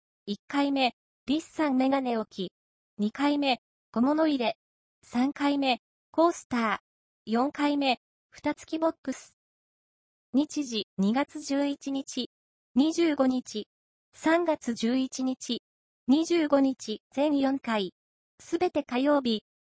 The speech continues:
午後一時半から三時半。場所、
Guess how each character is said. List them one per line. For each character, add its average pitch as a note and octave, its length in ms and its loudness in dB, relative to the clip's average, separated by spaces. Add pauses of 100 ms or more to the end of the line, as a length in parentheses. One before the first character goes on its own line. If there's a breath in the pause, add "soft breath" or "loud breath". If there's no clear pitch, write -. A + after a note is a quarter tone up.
(160)
午 C4+ 140 2
後 C#4+ 120 2
一 B3 240 0
時 C#4 140 -6
半 D4+ 200 -4
か C4 140 -6
ら A3+ 100 -2
三 A3 240 -2
時 A#3+ 120 -6
半。 B3 280 -4 (1000)
場 G#3 160 -2
所、 C4+ 260 0